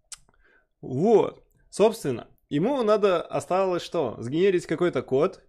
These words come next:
перегнать в этот формат, передать по T L V на устройство. Устройство должно там, типа, показать. И, по сути, ты делаешь то же самое, что мы делаем с GitLab'ом,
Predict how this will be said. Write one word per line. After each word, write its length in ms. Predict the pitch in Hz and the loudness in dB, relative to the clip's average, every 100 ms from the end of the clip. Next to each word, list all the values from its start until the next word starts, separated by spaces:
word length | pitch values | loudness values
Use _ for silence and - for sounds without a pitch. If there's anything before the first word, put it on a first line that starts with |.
| _ | _
перегнать 460 | - 143 143 180 165 | -2 0 2 0 0
в 40 | |
этот 180 | 139 127 | 0 -2
формат, 500 | - 117 131 151 180 - | 0 0 2 0 -2 -4
передать 400 | 139 135 165 160 | -4 2 2 2
по 100 | 135 | -2
T 120 | - 139 | 0 2
L 220 | 135 135 | 2 2
V 100 | 151 | 2
на 120 | 131 | 0
устройство. 580 | 131 - 190 208 202 156 | -2 -2 0 0 0 0
Устройство 520 | 147 143 202 202 156 | 0 0 2 2 -2
должно 400 | 127 139 151 156 | -2 -2 -2 -2
там, 160 | 135 123 | -4 -6
типа, 520 | 131 123 110 107 - _ _ - | -6 -4 -4 -6 -12 _ _ -10
показать. 680 | - 147 156 151 214 214 - | -6 -2 -2 2 0 0 -6
И, 120 | - 160 | -10 -4
по 80 | 170 | -4
сути, 240 | 240 196 | -2 -4
ты 100 | 175 | -4
делаешь 320 | 160 185 165 | -2 -2 -4
то 180 | - 175 | -4 -4
же 100 | 151 | -4
самое, 320 | - 180 147 | -2 -2 -4
что 120 | - | -6
мы 140 | 135 131 | -4 -2
делаем 280 | 139 131 120 | 0 0 -4
с 60 | |
GitLab'ом, 520 | 120 123 180 165 151 | -6 -2 -2 -2 -6